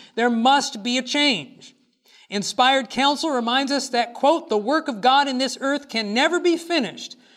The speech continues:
until the men and women comprising our church membership rally to the work and unite their efforts with those of ministers and church officers.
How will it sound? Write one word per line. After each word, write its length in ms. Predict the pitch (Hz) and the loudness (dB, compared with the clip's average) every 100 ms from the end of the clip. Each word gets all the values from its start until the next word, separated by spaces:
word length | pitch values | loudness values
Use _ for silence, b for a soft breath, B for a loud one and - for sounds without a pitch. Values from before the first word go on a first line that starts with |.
| b | b
until 340 | 196 - 240 | -10 -2 -2
the 100 | 196 | -2
men 240 | 175 214 294 | -4 -2 -2
and 140 | 311 | -2
women 220 | 262 269 | -4 -4
comprising 560 | 247 202 208 233 247 247 | -6 -4 0 2 0 -2
our 100 | 185 | -4
church 260 | - 262 - | -6 -8 -6
membership 360 | 220 226 - | -8 -8 -10
rally 360 | 156 175 262 330 | -8 0 2 2
to 120 | 320 | -4
the 80 | 320 | -6
work 240 | 208 208 | -4 -6
and 120 | 170 170 | -6 -8
unite 280 | 170 240 | -4 -4
their 260 | 269 269 233 B B B - | -4 -6 -8 B B B 2
efforts 580 | 311 320 180 180 - | 2 0 -6 -8 -10
with 220 | 175 208 160 | -6 -6 -2
those 300 | 226 233 196 | 0 0 -2
of 140 | 165 | -6
ministers 560 | 196 285 302 311 311 302 | -4 -2 -4 -4 -4 -4
and 140 | 294 | -8
church 240 | - 247 | -8 -4
officers. 720 | 233 226 185 165 127 - - | 0 -2 -2 -12 -14 -20 -20